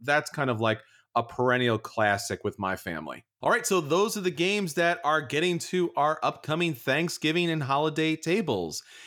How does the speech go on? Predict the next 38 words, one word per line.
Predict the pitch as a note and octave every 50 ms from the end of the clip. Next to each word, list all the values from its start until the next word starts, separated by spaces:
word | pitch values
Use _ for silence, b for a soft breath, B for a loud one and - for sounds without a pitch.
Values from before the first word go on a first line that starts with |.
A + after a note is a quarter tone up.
| B B
If | B C#3 B2 -
you'd | G3+ C4
like | D#4+ C4+ -
to | A3 F#3
jump | C3+ - - E3+ F3+ F#3+ F3+ - -
in | G3 G#3+ F#3
and | D3+
let | D3 D#3 E3
us | D#3+ D#3 -
know | D#3+ D#3 D#3 D#3
what | D3 D#3 D3+ A#2+ A#2 B2
games | D#3+ E3+ E3+ D#3+ C3+ A#2+
you're | C3 E3+ G3+
playing | G3+ - - B2+ A#2 A#2 A#2+ C3 C3
and | C3 B2+
wanna | B2+ B2+ B2 A#2+ A2 B B B B B B
share | - - - - - - F3 F3+ F#3+ D#3 C3+ B2
some | A#2+ - C#3 B2+ B2
pictures | A#2+ C#3 G3+ A#3+ - - - D3+ B2 A#2 B2
of | B2
those | A#2 B2+ B2 B2 A#2+ A2 A2+ b b b b b b - B2+ A2+
game | D3+ E3 F#3+ A3 G3+ C#3+
nights | A#2+ A2+ A2+ A2+
that | C3 B2+
you're | B2 B2 A#2
gonna | B2+ B2 A#2+
be | B2 A#2+ A#2
having, | A2+ A#2+ A#2 A#2 A#2 B2 B2 B2+ C#3 -
please | - - - A#3 C#4+ D4+ A3 D#3+ -
hit | - E3+ D#3+
us | D#3+ D#3 D3+ -
up | D#3+ D3+ D3+
on | - C#3+ C#3+ C#3 C3+ - -
all | - A3 C4 B3+ A3+
of | F#3+
our | F3 D#3+ D3+
social | D3+ - D#3 D3+ C3 - C#3
media. | C3 C3 C3 C3 C3 B2+ B2+ C3 B2+